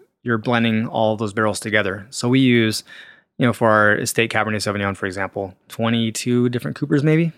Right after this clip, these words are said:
Uh, so we have a wide range of coopers, and within those coopers, we have different forests that we're selecting from, and we have different toast levels, me-, generally medium plus and heavy toast barrels, but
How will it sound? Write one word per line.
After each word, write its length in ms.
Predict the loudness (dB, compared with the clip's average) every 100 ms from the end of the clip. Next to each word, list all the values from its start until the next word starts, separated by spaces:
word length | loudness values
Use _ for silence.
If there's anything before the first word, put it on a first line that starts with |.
| _ _ _ -10 -2
Uh, 220 | 0 0
so 400 | 2 2 2 0 -8 -20 -20 -20 _
we 100 | 0
have 120 | 2
a 40 | 4
wide 300 | 4 4 4
range 220 | 2 0
of 60 | -2
coopers, 540 | -4 -2 -2 -6 -14 _ _ _ _ -4
and 600 | 0 2 0 -2 -6 -6
within 240 | -4 0 2
those 140 | 2
coopers, 360 | -2 0 0 2
we 60 | 2
have 100 | 0
different 280 | -2 -4
forests 540 | -4 0 0 0 -4 -2
that 160 | 0
we're 120 | 0 -2
selecting 400 | 0 0 -2 -2
from, 280 | 0 0 -4 -18 -20 _
and 80 | -2
we 60 | 0
have 100 | 0
different 280 | -2 -6 -2
toast 320 | 0 0 0
levels, 360 | 0 0 0
me-, 200 | 0 2
generally 380 | 0 0 2 2
medium 280 | 2 2 2
plus 300 | 2 0 0
and 100 | -4
heavy 180 | -2 -2
toast 300 | -2 -4 0
barrels, 320 | 0 0 -2
but 220 | -4 -4